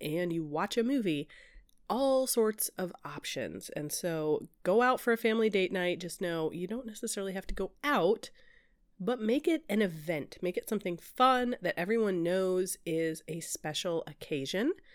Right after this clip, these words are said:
'Cause special occasions, they just, they tend to make us smile. Even if we wind up doing something that we really could do anytime, we just don't. It's just a little bit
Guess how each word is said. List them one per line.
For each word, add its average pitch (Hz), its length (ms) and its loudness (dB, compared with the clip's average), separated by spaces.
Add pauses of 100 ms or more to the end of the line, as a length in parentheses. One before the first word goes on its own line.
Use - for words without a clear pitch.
(380)
'Cause - 140 -4
special 320 320 -2
occasions, 294 540 2
they 220 100 4
just, 254 340 -4 (120)
they 202 100 -4
tend 202 320 -4
to 269 80 -4
make 208 220 -2
us 220 120 -4
smile. 180 520 -2
Even 262 280 2
if 370 140 -2
we 254 120 2
wind 226 220 2
up 196 120 -4
doing 220 240 2
something 170 400 -2
that 170 200 -2 (560)
we 233 120 2
really 269 220 4
could 370 320 4
do 220 220 6
anytime, 214 800 6 (420)
we 208 120 -8
just - 300 -4 (180)
don't. - 480 -6 (200)
It's - 180 -8
just - 380 -4
a 226 60 -6
little 202 240 0
bit 165 240 0